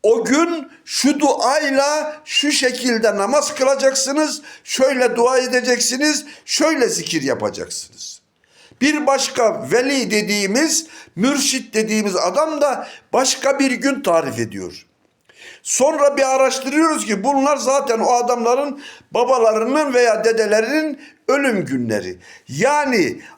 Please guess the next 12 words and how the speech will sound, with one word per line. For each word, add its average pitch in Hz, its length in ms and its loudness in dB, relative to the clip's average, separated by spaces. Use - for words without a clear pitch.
art 294 340 -2
niyetli 247 520 0
insanlar 262 1040 0
din 277 180 2
adına 247 680 0
Kur'an'ı 233 960 0
değerleri 233 960 2
çorbalaştırıyorlar. 170 1700 -2
Olmayan 277 840 0
ibadetler 240 920 0
ihdas 160 500 -2
ediyorlar. 92 760 -12